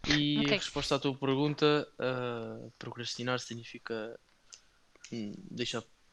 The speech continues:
Speaker 1: para amanhã.
Speaker 2: Deixar para
Speaker 1: Basicamente.
Speaker 2: amanhã o que podes fazer hoje.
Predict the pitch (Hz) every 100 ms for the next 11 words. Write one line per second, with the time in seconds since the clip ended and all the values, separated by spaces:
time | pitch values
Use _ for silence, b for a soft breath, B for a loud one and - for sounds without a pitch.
0 | _ _ - 107 107 110 - B B B
1 | B B B B - 175 - 233 113 208
2 | 190 190 214 196 - 208 190 - 185 165
3 | 165 170 170 123